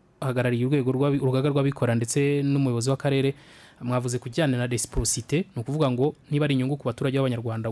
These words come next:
urwo rujya n'uruza bose barahanahana. N'aba-, nabo ku ruhande rwa Repubulika ya Demokarasi ya Kongo ba-, ba beneficia cyangwa se bagira icyo babona ku Banyarwanda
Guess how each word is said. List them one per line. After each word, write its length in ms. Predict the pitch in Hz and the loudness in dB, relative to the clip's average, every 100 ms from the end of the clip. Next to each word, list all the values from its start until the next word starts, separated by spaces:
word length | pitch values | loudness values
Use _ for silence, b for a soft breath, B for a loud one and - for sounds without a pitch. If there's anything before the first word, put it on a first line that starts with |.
| 113 | -6
urwo 240 | 143 131 120 | -4 0 0
rujya 140 | 123 | 0
n'uruza 440 | 131 123 123 120 127 B B 131 | 0 0 -2 -4 -6 B B 0
bose 280 | 131 - 120 | 2 2 0
barahanahana. 640 | 117 117 123 110 110 104 B B B | -2 -2 -2 -4 -6 -10 B B B
N'aba-, 460 | 120 160 185 180 165 - 170 | 0 4 4 2 -2 -12 -4
nabo 180 | 175 180 | 0 0
ku 100 | 170 147 | 2 2
ruhande 160 | 175 | 2
rwa 160 | 143 131 | 2 0
Repubulika 240 | - 151 | 0 -2
ya 40 | 156 | 0
Demokarasi 280 | 131 131 170 | 0 -2 -2
ya 40 | |
Kongo 380 | 160 175 170 - - | -2 0 0 -2 -6
ba-, 480 | 123 127 123 123 123 B B B | -4 -2 0 -2 -6 B B B
ba 60 | 117 | -2
beneficia 460 | 123 175 123 143 143 | 0 0 -2 -4 0
cyangwa 160 | 160 147 | 0 0
se 120 | 160 | -2
bagira 480 | 131 117 135 160 156 | -2 -2 0 2 0
icyo 320 | 143 - 151 | -2 -2 0
babona 460 | 127 120 147 151 156 | 0 0 0 0 -2
ku 160 | - | -4
Banyarwanda 720 | 123 120 117 120 117 120 113 | -2 -2 -2 -2 -2 -2 -4